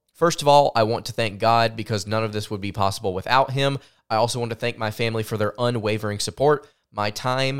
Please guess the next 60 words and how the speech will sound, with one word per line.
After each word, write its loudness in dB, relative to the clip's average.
at -4
Kentucky -6
has -6
been -6
everything -2
I -2
dreamt -4
it -4
would -8
be. -2
Coach 0
Cal 4
and -4
the -8
staff 0
have -4
pushed -2
me -2
to -2
become -6
a 0
better 2
all-around 2
player, 0
and -2
my 0
teammates -4
and -2
I 0
created -4
bonds 0
that 0
will -2
last 0
a -4
lifetime. -2
I 0
want 4
to -2
thank 0
Big 0
Blue 0
Nation. 0
You -10
are 0
the 0
best 0
fans -2
in -4
the -2
country, -2
and -2
we -4
felt 0
your 0
passion 0
all 4
season -2
long 4
and -2